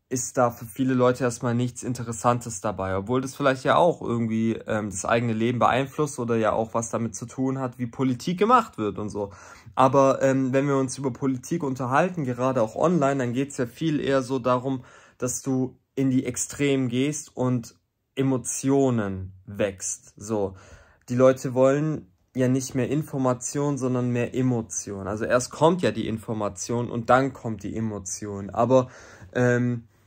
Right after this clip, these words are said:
wir lassen uns halt ganz oft auch gerade beim politischen Diskurs und bei den Gesprächen mehr von der emotionalen Reaktion auf die, äh, Information leiten, anstatt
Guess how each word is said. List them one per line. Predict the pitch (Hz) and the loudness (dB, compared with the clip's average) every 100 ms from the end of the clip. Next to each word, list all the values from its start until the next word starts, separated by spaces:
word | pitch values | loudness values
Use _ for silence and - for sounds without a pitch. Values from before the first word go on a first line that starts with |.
| - _ _ | -20 _ _
wir | 110 123 127 123 | -2 4 6 6
lassen | 120 143 - 147 | 6 4 4 -2
uns | 135 - | -2 -2
halt | 127 120 | -2 2
ganz | 135 131 | 0 0
oft | - 131 131 - | 2 2 0 -2
auch | 120 123 | 0 0
gerade | - 117 120 | -2 2 2
beim | 120 113 | 2 -2
politischen | - 127 123 127 127 - 127 | -2 -4 -2 -4 -6 -8 -6
Diskurs | 107 - - 143 139 127 | -8 -10 -4 -4 -2 -2
und | |
bei | 113 | 0
den | 110 110 | 0 -2
Gesprächen | 113 - - 127 127 131 117 | -6 -8 -2 -2 -2 -6 -4
mehr | 127 123 | 2 0
von | 127 135 123 113 - - | 0 -2 -2 -2 -4 -2
der | 110 - | 0 0
emotionalen | 135 131 127 - 127 120 143 160 143 | 0 0 0 -2 2 4 6 6 4
Reaktion | 120 113 110 - - 123 117 127 151 156 - | 4 2 2 -4 -2 0 2 2 -2 -6 -2
auf | 117 117 | -4 -2
die, | 123 117 - _ _ _ _ _ - | -4 -4 -6 _ _ _ _ _ -2
äh, | 110 110 - | 4 4 4
Information | 151 156 120 113 110 - 123 113 | 0 0 0 0 0 -2 0 2
leiten, | 110 127 - - 139 156 - - - | 6 6 4 0 -2 -4 -8 -20 -8
anstatt | 113 120 - - 123 120 | -2 -2 0 4 4 4